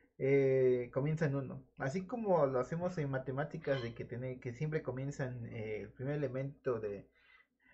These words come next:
de un vector, de una matriz en uno, por ejemplo, el uno, uno, uno, uno coma dos, el uno coma tres, el uno coma cuatro,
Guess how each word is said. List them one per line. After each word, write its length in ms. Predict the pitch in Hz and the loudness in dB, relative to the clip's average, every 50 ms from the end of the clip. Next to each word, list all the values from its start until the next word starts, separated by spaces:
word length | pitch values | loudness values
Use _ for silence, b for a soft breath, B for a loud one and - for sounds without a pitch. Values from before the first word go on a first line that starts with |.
| b | b
de 120 | - 127 131 | -4 -4 -2
un 80 | 139 151 | 0 4
vector, 760 | 156 143 143 - - _ - 143 147 147 147 143 135 127 117 | 4 4 4 2 -4 _ 2 2 4 6 6 6 4 4 2
de 60 | 117 123 | -2 -4
una 120 | 143 143 | -2 -2
matriz 460 | 131 117 117 - 135 135 139 135 - | -2 -2 -4 -2 -2 -2 -2 -2 -4
en 180 | 120 107 113 139 | -8 -4 -4 -2
uno, 200 | 156 170 175 190 | -2 -2 -2 -2
por 100 | - - | -4 -4
ejemplo, 280 | 120 113 110 101 110 B B B B B B _ | -4 -4 -4 -6 -6 B B B B B B _
el 500 | - 117 117 117 120 120 123 139 - - _ | -4 -4 -2 -2 -4 -6 -6 -8 -12 -4 _
uno, 880 | 190 233 262 269 262 262 262 254 254 254 254 254 254 254 254 240 B B B B B B B B B B _ _ _ _ - - | -2 -2 -2 -4 -4 -4 -4 -4 -4 -4 -2 -2 -4 -4 -4 -6 B B B B B B B B B B _ _ _ _ -12 -6
uno, 240 | 170 180 160 151 143 | -4 -2 0 0 2
uno, 500 | 165 202 240 247 240 233 233 226 226 220 | 2 0 0 -2 -6 -6 -6 -6 -4 -4
uno 760 | 196 170 160 156 156 151 151 151 147 143 139 135 135 127 127 - - - | -4 -2 -2 -2 -2 -2 -4 -2 -2 -2 -2 -2 -2 -4 -6 -10 -14 -10
coma 280 | - 127 117 113 113 113 | -8 -8 -6 -4 -4 -4
dos, 480 | 131 156 180 196 196 196 190 180 - | -2 0 0 0 0 0 -2 -2 -2
el 160 | 147 127 123 127 | -4 -4 -4 -4
uno 220 | 127 120 113 113 | -6 -6 -8 -8
coma 260 | - 120 107 110 110 - | -8 -10 -10 -10 -10 -8
tres, 460 | 135 147 160 170 180 185 165 - - | -6 -4 -4 -2 -4 -4 -6 -6 -6
el 160 | 120 113 110 | -8 -8 -6
uno 140 | 110 110 104 | -8 -10 -10
coma 220 | - 101 98 95 - | -12 -14 -14 -14 -6
cuatro, 680 | - 139 147 160 165 165 160 - - 151 147 147 151 | -4 -4 -2 -2 -4 -4 -6 -8 -8 -8 -8 -8 -10